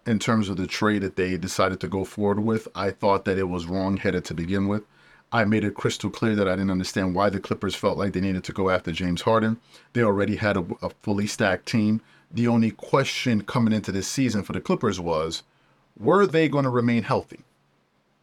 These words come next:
That was really the only question mark. That was the only thing I was trying to understand, right? But for, but for whatever reason, the Clippers, as usual, feel like they need to outs-, outsmart everyone, and in the process, they ended up outsmarting themselves. They went ahead and pulled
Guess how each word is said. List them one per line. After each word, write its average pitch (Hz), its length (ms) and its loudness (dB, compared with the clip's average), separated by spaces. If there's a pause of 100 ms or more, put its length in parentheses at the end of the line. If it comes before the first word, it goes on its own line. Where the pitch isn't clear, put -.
(140)
That 175 240 4
was 185 200 4
really 180 260 0
the 156 100 2
only 156 160 2
question 147 400 0
mark. 98 160 0
That 139 160 6
was 156 100 0
the 143 80 2
only 147 160 4
thing 123 220 0
I 127 80 2
was 147 160 0
trying 110 220 0
to 95 40 0
understand, 90 560 -4
right? 120 300 2 (440)
But 127 120 0
for, 147 320 2
but 120 120 2
for 123 100 -8
whatever 151 300 4
reason, 131 300 2
the 113 60 0
Clippers, 123 480 0
as 107 180 -2
usual, 117 400 0
feel 123 220 2
like 107 180 2
they 113 80 -2
need 107 160 2
to - 80 -2
outs-, - 380 -2
outsmart 117 680 0
everyone, 104 460 2
and 92 80 0
in 90 100 0
the 90 80 0
process, 113 680 0 (400)
they 127 140 4
ended 131 200 2
up 117 120 -2
outsmarting 107 800 0 (100)
themselves. 113 600 2
They 110 80 0
went 131 180 2
ahead 113 200 -2
and 101 160 -2
pulled 113 360 2